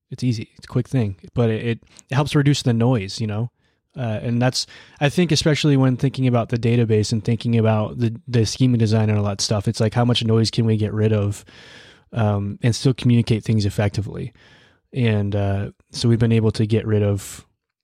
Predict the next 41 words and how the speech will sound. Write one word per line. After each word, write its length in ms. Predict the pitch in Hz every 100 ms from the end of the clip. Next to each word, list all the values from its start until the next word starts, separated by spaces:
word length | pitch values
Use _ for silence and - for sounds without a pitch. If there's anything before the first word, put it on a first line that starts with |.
| _ _ -
a 60 | 139
good 160 | 180
bit 100 | 147
of 100 | 143
noise 300 | 127 127 120
that 120 | 110 104
we 100 | 107
had, 400 | 117 107 104 110
that 140 | 117
we 100 | 117
inherited, 540 | 107 101 113 110 110
and 120 | 104 104
things 200 | 110 107
that 140 | 104
just 200 | 110 -
weren't 160 | 110 113
used 260 | 113 104
and 80 | 104
things 200 | 107 104
that 120 | 110
were 320 | 113 110 107
around. 380 | 104 104 104 101
And, 180 | 101 98 - - - - _ _
and 120 | 143
over 160 | 165 160
time, 340 | 151 165 175
like, 260 | 151 131 - -
six 260 | - 156 143
months 160 | 143 131
later, 160 | 135
you 100 | 120
look 140 | 131 127
at 140 | 120
it, 40 |
you're 100 | 110
like, 120 | 104 -
"What 80 |
was 140 | 185 190
this 120 | 202
for 200 | - 214
again? 380 | 208 208 208